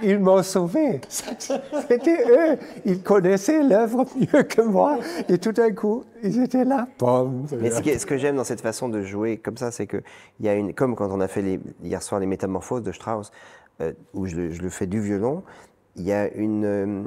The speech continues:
Speaker 2: une interaction encore plus grande parce que chaque musicien est responsable, plus.
Speaker 1: N'est-ce pas ?
Speaker 2: Et on n'a pas besoin de le dire, c'est automatique.
Speaker 1: Mm.
Speaker 2: Il y a même une, parfois physiquement, il y a une chose différente.
Speaker 1: Mm.
Speaker 2: Ils sont plus comme ça s'il y a un chef, et s'il n'y a pas de chef, ils vont être comme ça.
Speaker 1: Mm.
Speaker 2: C'est étonnant.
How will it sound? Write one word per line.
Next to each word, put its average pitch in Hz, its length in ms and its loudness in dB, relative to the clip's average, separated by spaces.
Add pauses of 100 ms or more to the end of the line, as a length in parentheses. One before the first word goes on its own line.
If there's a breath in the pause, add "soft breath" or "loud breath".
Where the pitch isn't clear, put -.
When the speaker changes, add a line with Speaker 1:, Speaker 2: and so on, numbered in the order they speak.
(280)
Speaker 2:
une 113 160 -2
interaction 131 640 -2
encore 123 300 -2
plus - 160 -6
grande 139 300 -2
parce - 160 -8
que 120 100 -8
chaque - 300 -10
musicien 117 600 -6
est 113 80 -2
responsable, 104 600 -8 (180)
plus. 107 480 -8
Speaker 1:
N'est-ce 98 140 -20
pas ? - 160 -20 (100)
Speaker 2:
Et 123 200 2
on 123 60 -2
n'a 110 100 0
pas 123 80 0
besoin 117 160 0
de 110 40 -2
le 120 100 0
dire, 135 260 -4
c'est - 220 -4
automatique. 113 720 -6 (160 loud breath)
Speaker 1:
Mm. 120 60 -20 (180 loud breath)
Speaker 2:
Il 104 60 -4
y - 20 4
a 110 60 2
même 123 200 0
une, 113 120 -2 (260)
parfois 139 320 -2
physiquement, 139 580 -8
il 107 80 -4
y 85 40 -2
a - 20 -2
une 82 120 -6
chose 98 220 -6
différente. 90 480 -8 (280 soft breath)
Speaker 1:
Mm. 104 40 -16 (180)
Speaker 2:
Ils - 60 -12
sont 117 180 -2
plus - 280 -8
comme 131 160 -4
ça 120 140 -4
s'il - 160 -6
y 104 40 0
a 101 40 -2
un 98 40 -4
chef, 170 360 -8 (160)
et 90 40 -6
s'il - 200 -8
n'y - 20 -4
a 90 60 -4
pas 95 80 -8
de - 60 -12
chef, - 260 -14
ils 104 60 -8
vont 101 100 -4
être - 80 -10
comme 85 120 -10
ça. - 120 -18
Speaker 1:
Mm. - 260 -20 (140)
Speaker 2:
C'est - 180 -6
étonnant. 110 300 -6